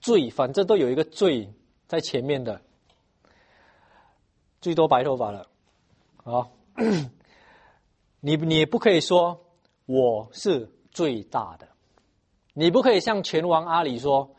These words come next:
“我是最伟大的。”不可以，没有一个人可以在教会里这样说。因为在教会里呢，最伟大的人呢，不是圣经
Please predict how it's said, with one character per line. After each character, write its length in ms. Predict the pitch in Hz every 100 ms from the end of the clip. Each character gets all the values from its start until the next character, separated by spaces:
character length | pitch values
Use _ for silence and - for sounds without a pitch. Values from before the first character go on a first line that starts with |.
| _ _ _
“我 240 | 151 170
是 160 | 175 262
最 240 | - 294
伟 200 | 220 175
大 220 | 165 214 180
的。” 260 | 160 - _ _ _ _ _ _ _ -
不 100 | 156
可 140 | 151
以， 160 | 110 92 _ _ _ _ _
没 140 | 139
有 120 | 190 190
一 60 |
个 120 | 190
人 160 | 180 151
可 80 | 165
以 60 |
在 160 | 143 147
教 180 | 151 143
会 140 | 151
里 160 | 120 104
这 100 | 131
样 140 | 110
说。 300 | - 113 101 _ _ _ _ _ _ _ _ - -
因 120 | 247
为 100 | 277
在 200 | 269 247
教 200 | 247 254
会 140 | 247
里 160 | 220 151
呢， 160 | 156 160
最 180 | 269
伟 200 | 240 143
大 180 | 139 185
的 100 | 165
人 220 | 143 131
呢， 220 | 147 147 151 _
不 220 | - 185 254
是 260 | - 302
圣 340 | 214 - 240 196
经 380 | 220 214 220